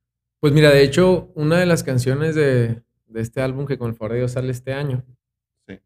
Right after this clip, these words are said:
Speaker 1: habla de, de eso precisamente, que, pues, yo creo que si te dijera una palabra sería,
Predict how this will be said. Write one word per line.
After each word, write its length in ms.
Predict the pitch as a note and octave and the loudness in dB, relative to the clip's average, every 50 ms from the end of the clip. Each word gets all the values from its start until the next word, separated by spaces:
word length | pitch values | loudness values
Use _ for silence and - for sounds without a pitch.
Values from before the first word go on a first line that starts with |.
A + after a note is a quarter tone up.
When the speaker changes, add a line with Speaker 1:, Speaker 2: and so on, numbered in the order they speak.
| _ _ | _ _
Speaker 1:
habla 320 | - B2+ B2 A#2+ B2 C3 C3 | -4 -2 0 2 2 2 0
de, 200 | C3+ C3 B2 A#2+ | 0 0 -2 -2
de 220 | A#2 A2+ A2+ A#2 | -2 -4 -6 -6
eso 180 | A#2 A#2+ C#3+ C3+ | -6 -6 -6 -6
precisamente, 640 | C#3 C3 B2 B2+ C3+ C3 C#3 C#3 C#3+ C#3 C#3 B2+ B2+ | -4 -4 -4 -4 -6 -6 -6 -6 -6 -6 -8 -8 -8
que, 440 | - B2 A#2+ A#2 A2+ A2+ A2+ A2+ - _ | -8 -8 -8 -8 -8 -8 -10 -12 -12 _
pues, 240 | B2+ A#2+ B2 - _ _ _ _ _ | -12 -12 -12 -14 _ _ _ _ _
yo 140 | B2+ C3 B2+ | -8 -6 -4
creo 140 | D3 C#3+ C3+ | -4 -4 -4
que 100 | - D#3 | -4 -6
si 160 | - - C#3+ | -6 -8 -10
te 320 | - _ _ - B2 A#2+ A#2+ | -12 _ _ -4 -2 -2 -2
dijera 480 | A#2 A2+ A#2 B2+ B2+ - - - - _ _ _ | -2 -4 -4 -6 -6 -6 -6 -8 -10 _ _ _
una 300 | - D#3 D#3 E3+ F#3 F3+ E3 | -8 -4 -4 -2 -4 -4 -4
palabra 420 | C#3+ B2+ B2+ B2+ C3 C#3+ E3 F3 | -4 -2 -2 -2 0 0 0 -2
sería, 600 | E3+ C#3+ C3 B2 B2+ B2+ C3 C3 C3+ C#3+ C#3 - | -2 -2 -2 0 2 2 2 0 0 -4 -6 -10